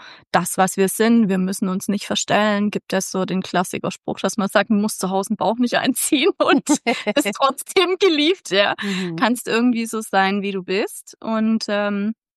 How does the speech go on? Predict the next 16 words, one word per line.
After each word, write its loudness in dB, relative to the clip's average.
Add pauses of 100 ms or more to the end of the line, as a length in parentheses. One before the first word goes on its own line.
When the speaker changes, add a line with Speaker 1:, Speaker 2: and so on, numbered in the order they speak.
(680)
Speaker 1:
klar, 4
da 2
gehört 0
natürlich -4
viel -4
dazu, 0 (200)
ja, 2
so -4
sein, 2
wie 0
man 2
ist, 0
sich 0
selbst 0
verwirklichen -2
im, 0